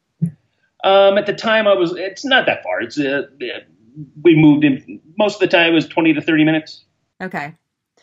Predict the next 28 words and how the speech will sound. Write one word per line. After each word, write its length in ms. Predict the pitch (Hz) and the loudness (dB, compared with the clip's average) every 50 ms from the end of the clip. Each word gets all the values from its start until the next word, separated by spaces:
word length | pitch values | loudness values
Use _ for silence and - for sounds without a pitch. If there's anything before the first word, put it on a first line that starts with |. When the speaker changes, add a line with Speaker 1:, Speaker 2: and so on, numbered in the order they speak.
| _ _ _ | _ _ _
Speaker 2:
But 80 | 233 | -4
yeah, 180 | 240 226 208 - | -2 -2 -2 -4
it's 120 | 254 - | -6 -8
just 160 | - 302 - - | -12 -14 -10 -10
kind 160 | 311 311 277 | -10 -10 -8
of 80 | 208 | -10
a 140 | 175 120 131 | -10 -10 -10
hectic, 360 | 170 180 185 - - 185 160 | -10 -10 -10 -10 -10 -14 -12
anytime 300 | - 220 220 220 220 226 | -10 -10 -10 -8 -8 -8
you 60 | 190 175 | -8 -10
have 100 | 180 175 | -12 -16
to 60 | _ | _
commute 280 | _ 196 175 160 - | _ -14 -12 -12 -12
anywhere, 460 | 156 165 160 151 139 131 - - 160 _ | -12 -12 -12 -12 -14 -16 -18 -20 -20 _
it's, 380 | - 165 - - - - - _ _ | -20 -20 -18 -16 -18 -18 -18 _ _
you 100 | _ 185 175 | _ -14 -14
know, 160 | 160 151 156 | -14 -14 -14
just 220 | 165 165 160 - | -16 -18 -20 -18
kind 140 | - 170 156 | -18 -16 -16
of 60 | 151 | -14
a, 240 | 147 143 139 147 - _ _ _ _ _ _ _ _ _ | -14 -16 -16 -18 -20 _ _ _ _ _ _ _ _ _
nobody 300 | 196 208 220 208 214 214 | -8 -8 -6 -6 -6 -6
misses 300 | 190 185 185 - 175 165 | -6 -8 -8 -10 -10 -10
their 100 | 175 165 | -12 -12
commute. 400 | 160 _ 170 156 151 131 120 - _ _ _ _ _ _ _ | -12 _ -14 -14 -14 -16 -18 -20 _ _ _ _ _ _ _
That's 140 | - 165 - | -20 -14 -10
Speaker 1:
No. 160 | 233 - - - - 381 - 247 - - | -8 -8 -8 -6 -4 -6 -6 -6 -8 -10
Speaker 2:
<laughs> 0 | 240 | -10